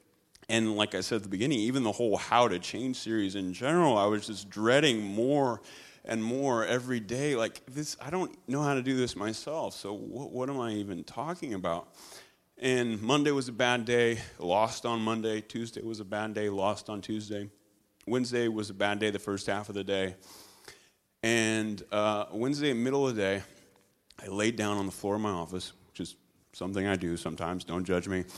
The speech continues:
um, especially when I'm having a bad day. And for some reason, maybe because the night before, every time I woke up in the night, I found myself praying, you know, "God, help me. God, help me tomorrow." You know, the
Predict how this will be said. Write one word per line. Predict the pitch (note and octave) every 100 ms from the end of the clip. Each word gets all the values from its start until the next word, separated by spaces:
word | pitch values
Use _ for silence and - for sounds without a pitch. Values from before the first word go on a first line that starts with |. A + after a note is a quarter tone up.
| - - - -
um, | G2 F#2 F#2 F2+ F2+ - - - - - - - - -
especially | - C3+ - A#2+
when | A2+
I'm |
having | G#2 G#2+ G2+
a | F#2
bad | F#2 F2+ F#2
day. | C#3 C#3+ B2 A2 - - - - - _ _ _ _ _ _ _ -
And | D3 D3+ C#3
for | D3
some | C3 F3+ G3+ F3
reason, | C3+ C3 B2 A2+ A#2+
maybe | F3+ B3 C4
because | G3 E3 D3 B2+
the | A#2+
night | A#2+ B2+
before, | A2+ - - A2+ G#2+ G2+ G2 - - - - -
every | A#2+ B2+
time | B2+ C3
I | A#2+
woke | A2+ G#2 G#2
up | G2+
in | G2+
the | F#2+
night, | F2 F2 F2+ - - - -
I | F2
found | - A#2 A#2+
myself | A#2+ A2 - G#2+ -
praying, | G2 F2+ F2+ E2+ - _ _ _ _ -
you | A2+
know, | -
"God, | F#2+ F#2
help | F#2+ D#2+
me. | E2+ -
God, | G#2 G2+ - -
help | A2 G2
me | G2+
tomorrow." | F#2+ F2 D#2
You | F#2+
know, | F#2 F2+ G2+
the | D#2+